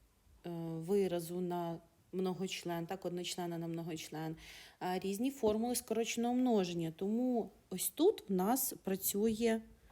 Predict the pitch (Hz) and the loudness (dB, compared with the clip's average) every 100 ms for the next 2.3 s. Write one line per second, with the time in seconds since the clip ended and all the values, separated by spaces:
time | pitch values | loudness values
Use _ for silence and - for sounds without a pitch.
0 | - _ - 170 196 202 202 196 190 180 | -20 _ -12 0 2 4 2 0 0 -2
1 | 175 170 180 - - 151 175 180 175 185 | -4 -6 -6 -6 -4 -2 0 -2 -2 -4
2 | 180 - | -4 -4